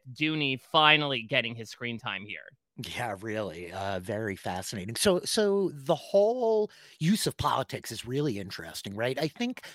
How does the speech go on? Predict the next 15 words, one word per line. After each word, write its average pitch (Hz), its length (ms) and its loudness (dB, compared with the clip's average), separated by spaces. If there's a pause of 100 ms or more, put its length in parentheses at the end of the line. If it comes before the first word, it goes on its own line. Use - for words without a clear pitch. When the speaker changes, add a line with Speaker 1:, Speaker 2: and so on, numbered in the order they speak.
(160)
Speaker 2:
I 170 180 8
like 120 480 0
it. 127 220 0
I'm 131 160 -2
always 151 360 0
drawn 104 380 -6
to - 120 -10
the 92 100 -8
political 104 440 0
intrigue 156 480 0
and 110 80 -4
the 98 60 -6
Machiavellian 104 840 -4
maneuvers. 117 600 -8
And - 140 -12